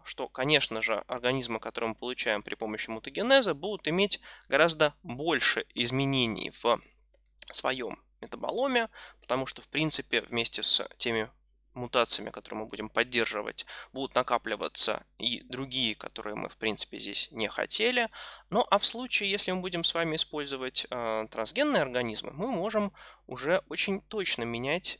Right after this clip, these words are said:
э, какие-то определённые биохимические процессы. Ну, естественно, мы можем теперь при помощи метаболомики подтвердить, во-первых, насколько наше растение эквивалентно исходному, за исключением того пути, который мы с вами изменили,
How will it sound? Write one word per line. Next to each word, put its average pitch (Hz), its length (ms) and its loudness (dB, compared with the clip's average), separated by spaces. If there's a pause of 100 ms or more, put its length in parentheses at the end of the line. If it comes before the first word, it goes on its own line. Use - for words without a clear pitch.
э, 113 420 -2
какие-то 123 400 -6
определённые 143 340 -4
биохимические 120 560 -2
процессы. - 640 0 (260)
Ну, 262 120 -2
естественно, 226 680 6 (380)
мы 143 120 2
можем 156 300 2
теперь - 300 -2
при 120 140 -4
помощи 117 420 0
метаболомики 135 560 0
подтвердить, - 880 -4 (180)
во-первых, 135 480 0
насколько 151 720 0
наше 139 260 0
растение 127 680 0 (180)
эквивалентно 156 880 0
исходному, - 720 -2 (280)
за 175 80 -2
исключением 185 500 0
того 180 220 0
пути, - 280 -4
который 165 280 -4
мы 165 100 2
с - 100 0
вами 160 220 0
изменили, 156 580 -2